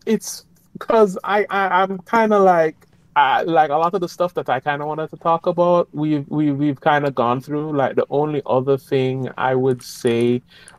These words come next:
um, so, like, a thought that was kind of running through my mind is maybe we should probably have, like,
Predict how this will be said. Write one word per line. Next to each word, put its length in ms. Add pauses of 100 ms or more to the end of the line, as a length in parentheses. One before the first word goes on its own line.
um, 300
so, 140
like, 240
a 100
thought 280
that 140
was 140
kind 280
of 240 (180)
running 340
through 240
my 220
mind 400
is 160
maybe 280
we 120
should 220
probably 360
have, 380
like, 380